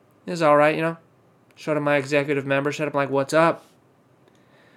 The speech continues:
What's up? You like my executive membership?" Um, you know. You know, I kinda noticed Costco over here in Japan, it's not really that much cheaper than any of the supermarkets, you know?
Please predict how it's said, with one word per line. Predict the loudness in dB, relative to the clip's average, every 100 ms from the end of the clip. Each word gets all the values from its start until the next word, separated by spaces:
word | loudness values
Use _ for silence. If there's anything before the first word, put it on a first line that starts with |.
| _ _ _ _
What's | -4 -4 0
up? | -2
You | 0
like | -2 0
my | 0
executive | -2 -2 -2 -2 -2
membership?" | 0 0 -2 -4 -6 -8 -14 -20 _ _ _ _ _ _ _ _ _ _
Um, | -12 -8 -8 -10 -16 -16
you | -16
know. | -16 _ _ _ _ _ _ _ _ _ _ _ _ _ _ -4
You | 0
know, |
I | 4
kinda | 4 6
noticed | 4 2 0
Costco | 0 0 2 2 0 -8 _ -6
over | -2 0
here |
in | -2
Japan, | -4 -4 -2
it's | -2
not | -2
really | 0 0
that | 0
much | -4
cheaper | -2 -4 -4 -8 -10 -10
than | -6
any | -4 -4
of |
the | -6 -6
supermarkets, | -6 -4 -4 -8 -16
you | -14
know? | -14